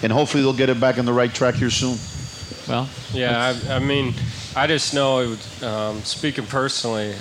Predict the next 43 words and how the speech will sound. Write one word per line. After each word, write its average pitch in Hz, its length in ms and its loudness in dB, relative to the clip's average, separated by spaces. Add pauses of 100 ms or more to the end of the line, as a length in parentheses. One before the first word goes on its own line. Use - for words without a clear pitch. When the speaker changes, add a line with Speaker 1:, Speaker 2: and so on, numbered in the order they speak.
(100)
Speaker 3:
I 127 60 2
learned 131 360 2 (380)
as 117 200 -2
a, 110 80 -2 (180)
as 110 160 -6
a 110 80 -4
young 135 460 0
kid, 135 420 0 (680)
uh, 104 440 -2
coming 131 240 0
out 120 160 4
of 117 80 -2 (120)
college, 135 540 2
basically, 117 720 -2 (640)
uh, 117 40 0
I 110 120 4
learned 127 280 2
so 147 280 2
much 131 560 2
and, 104 240 -2 (300)
uh, 107 200 -2
got 123 240 2
a 117 60 2
chance 127 500 0
to, 104 260 -2 (420)
to - 120 -4
meet 131 220 0
so 135 180 2
many 127 180 2
people 123 420 0
that'll, 110 420 0 (200)
you 139 120 -2
know, 123 160 2
follow 135 320 2
me 127 140 2
through 117 280 -2
for 127 140 -6
the 117 100 2
rest 120 240 0
of 123 60 -2
my 110 160 2
career 117 560 0
in, 104 120 -2